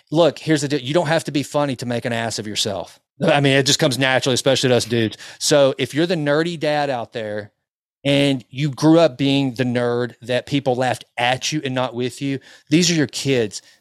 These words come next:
You're their hero. Then it is not, they don't look at you as nerdy until they get a little older. And if you continue to act like a nerd, but be a goofball, just be goofy. I mean, you know, go,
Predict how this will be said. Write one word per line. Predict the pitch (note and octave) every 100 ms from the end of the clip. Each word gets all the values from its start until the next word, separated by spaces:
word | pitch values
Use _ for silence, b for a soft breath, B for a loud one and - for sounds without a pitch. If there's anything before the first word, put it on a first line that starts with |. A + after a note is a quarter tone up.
| _
You're | B2 F3
their | G#3+ E3+
hero. | F#2+ B2+ B2+ A2 F#2 - -
Then | C#3+ E3+
it | F3+
is | F#3+ C3+
not, | D#3 C3
they | E3
don't | A3+ D#3
look | C#3+ D#3
at | D3 -
you | C#3
as | A#2
nerdy | A2+ A#2 B2 A#2+ A#2
until | B2 A2 - C3
they | A#2
get | B2
a | E3+
little | G3+ -
older. | E3+ E3 E3
And | D3
if | B2+
you | F3
continue | - F#3
to | D3+ -
act | C#3
like | E3+ E3+
a |
nerd, | E3+ E3+
but | C#3+ b b _
be | G#3 C#4
a |
goofball, | G3 F#3 A3 - B2 F#2 -
just | F#3 -
be | G#3+ F3+ -
goofy. | F3 F3+ - A#2 - _ _ C#3
I |
mean, | C#3+ D3
you |
know, | D3+ D#3
go, | D3+ F#3 F#3